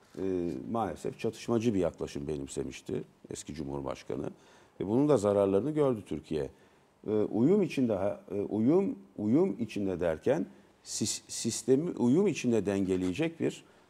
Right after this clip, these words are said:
Cumhurbaşkanı profiline ihtiyacımız var bugün Türkiye'de. E, aynı, e, çünkü şey,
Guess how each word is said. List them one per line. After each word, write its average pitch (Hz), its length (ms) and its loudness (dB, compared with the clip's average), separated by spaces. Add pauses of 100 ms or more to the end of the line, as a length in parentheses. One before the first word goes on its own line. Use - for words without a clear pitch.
(160)
Cumhurbaşkanı 104 680 2
profiline 90 600 -2
ihtiyacımız 98 680 -2
var 76 220 -4
bugün 76 180 -8
Türkiye'de. 76 640 -4 (640)
E, 101 440 2
aynı, 117 260 2 (280)
e, 101 180 4 (340)
çünkü 170 420 -2
şey, 185 240 -2